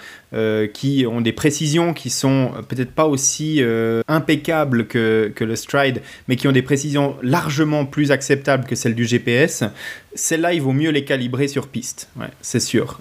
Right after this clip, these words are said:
Euh, ou, euh, sur piste, ou en tout cas sur une distance connue. Maintenant, la plupart des, des montres G P S proposent une chose, c'est de calibrer le footpod avec les données G P S. Mais <laughs> voilà, euh, je, je m'attendais à des rires, parce que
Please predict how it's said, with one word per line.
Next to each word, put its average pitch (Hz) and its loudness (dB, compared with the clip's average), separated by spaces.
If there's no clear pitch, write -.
Euh, 110 2
ou, 120 2
euh, 131 -2
sur 135 -2
piste, 202 -2
ou 156 2
en 131 4
tout 131 -4
cas 170 2
sur 143 0
une 127 2
distance 151 0
connue. 135 0
Maintenant, 160 2
la 170 2
plupart 165 0
des, 139 4
des 131 2
montres 180 2
G 139 0
P 151 2
S 180 -2
proposent 180 0
une 151 0
chose, 117 -2
c'est 170 -2
de 127 0
calibrer 180 0
le 120 -2
footpod 170 -2
avec 139 0
les 127 0
données 156 2
G 175 2
P 143 0
S. - -6
Mais 170 4
<laughs> - -4
voilà, 139 2
euh, 151 2
je, 160 2
je 135 4
m'attendais 156 2
à 131 4
des 131 2
rires, 233 2
parce 143 0
que 156 2